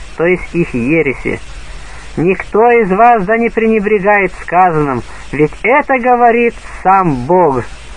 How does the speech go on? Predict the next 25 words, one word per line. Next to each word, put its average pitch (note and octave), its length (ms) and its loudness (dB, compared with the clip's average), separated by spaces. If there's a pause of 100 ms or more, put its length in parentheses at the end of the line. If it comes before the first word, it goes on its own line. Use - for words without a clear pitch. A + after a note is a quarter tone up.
(440)
Слушайте, C4+ 800 0
пастыри, A3 540 2
голос G3+ 440 0
верховного F#3 600 0 (100)
пастыря. C3 540 0 (480)
Слушайте, E3 680 0 (340)
как A#3 320 2
разоблачает A#3 800 2
и A#3 40 2
отгоняет A#3 580 2
он A3+ 140 0
тайных G#3 480 2
волков. F3+ 440 0 (600)
Слушайте G#3+ 680 2
и F3 120 0
будьте C#4 500 0
внимательны A3+ 680 2
и G#3 180 -2
к - 160 -10
себе G3 340 0
самим, A3+ 420 2 (360)
и E3+ 100 -2
ко E3 140 -4
всему D3+ 360 -2
стаду. C#3 460 0